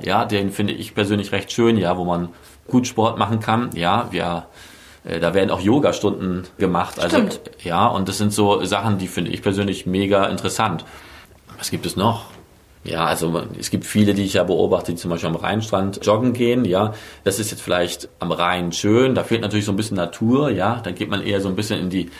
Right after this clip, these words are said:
Speaker 1: dörfliche Region. Aber, ähm, ich glaub, Mainz, da gibt es genügend Möglichkeiten, auch am Volkspark, ja, wo man Sachen machen kann. Also das sieht man ja auch immer wieder mal.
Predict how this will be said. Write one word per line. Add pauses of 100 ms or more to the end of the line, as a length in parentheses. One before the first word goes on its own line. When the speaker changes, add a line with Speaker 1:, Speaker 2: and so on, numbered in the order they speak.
(160)
Speaker 1:
dörfliche
Region. (320)
Aber, (180)
ähm,
ich
glaub,
Mainz,
da
gibt
es
genügend
Möglichkeiten,
auch
am
Volkspark,
ja,
wo
man
Sachen
machen
kann.
Also
das
sieht
man
ja
auch
immer
wieder
mal.